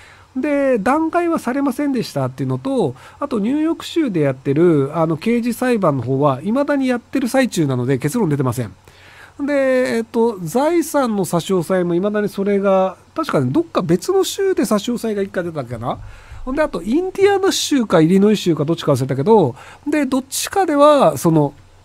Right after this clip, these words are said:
なんかあの、大統領選挙の候補者として名前をその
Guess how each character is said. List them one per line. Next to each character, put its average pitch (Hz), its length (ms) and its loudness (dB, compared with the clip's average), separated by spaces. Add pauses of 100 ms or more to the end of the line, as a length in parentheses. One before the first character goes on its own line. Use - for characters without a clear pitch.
(580)
な 226 80 -2
ん 208 40 0
か 165 80 4
あ 139 60 6
の、 135 180 0 (560)
大 233 300 2
統 294 280 -2
領 285 220 0
選 262 420 -2 (300)
挙 151 180 -2
の 147 180 2
候 277 260 -2
補 294 140 -4
者 240 160 -2
と 156 100 -4
し - 140 -8
て 226 280 2
名 143 140 0
前 226 260 2
を 220 60 0
そ 202 140 -2
の 196 180 -2